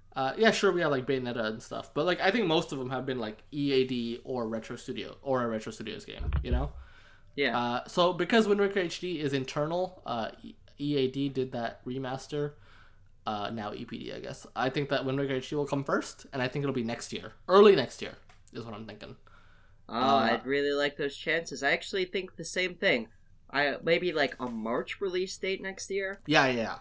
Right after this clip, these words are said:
Speaker 1: And that'd be perfect for it, you know? Uh, Mar-, March twenty twenty for Wind Waker H D.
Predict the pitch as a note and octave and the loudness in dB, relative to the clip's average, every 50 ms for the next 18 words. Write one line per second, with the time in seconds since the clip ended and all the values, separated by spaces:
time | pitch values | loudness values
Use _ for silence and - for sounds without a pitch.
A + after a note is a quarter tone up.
0 | - - B2+ C3+ F3+ G3 D#3+ A2+ - A2 G2 - - - - - - - - A2 | -8 -4 2 4 4 4 4 0 -4 -6 -10 -10 -12 -14 -14 -14 -12 -12 -10 -10
1 | G#2+ A2+ A2+ - - - - - - A#2+ A2+ A#2 - - - A#2 A2 A#2+ B2+ - | -10 -12 -12 -16 -18 -18 -16 -12 -10 -8 -8 -8 -10 -10 -12 -12 -12 -12 -12 -14
2 | - - - A#2+ A#2+ A#2+ B2 A#2+ C3 C#3+ D3 - C#3+ C3+ C#3 C#3+ D3+ D#3 D#3 D#3 | -14 -12 -12 -12 -10 -10 -8 -8 -8 -8 -10 -10 -10 -8 -8 -8 -8 -10 -10 -12
3 | E3 E3 E3 - - - | -12 -12 -14 -14 -14 -16